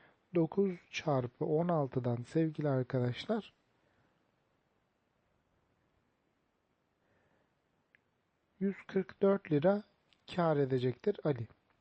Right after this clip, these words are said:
Şimdi Veli'nin ise yetmiş beş lirası var. Sekiz liralık üründen alıp satıyor. Yetmiş beşi sekize bölersem dokuz kere sekiz, yetmiş iki, üç lirası arttı. Dokuz lira. Dokuz tane bu üründen alır.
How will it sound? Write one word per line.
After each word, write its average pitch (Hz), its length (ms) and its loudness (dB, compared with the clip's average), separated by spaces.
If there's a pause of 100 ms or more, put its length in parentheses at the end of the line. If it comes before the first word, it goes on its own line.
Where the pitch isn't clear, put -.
(1080)
Şimdi 170 260 2
Veli'nin 240 300 2
ise 180 200 2
yetmiş 170 480 2
beş 202 280 2
lirası 151 380 2
var. 220 180 2
Sekiz 180 480 -2
liralık 147 380 2
üründen 131 360 0
alıp 123 280 0
satıyor. 143 640 -4 (720)
Yetmiş 170 520 -4
beşi 147 260 0
sekize 156 480 0
bölersem 135 600 0
dokuz 160 320 -4
kere 127 260 2
sekiz, 127 460 -4
yetmiş 151 420 0
iki, 131 180 -4
üç 170 280 0
lirası 131 340 0
arttı. 127 500 -4
Dokuz 190 400 0
lira. 151 280 2 (1400)
Dokuz 175 340 0
tane 135 360 0
bu 147 100 -2
üründen 127 400 0
alır. 123 220 -4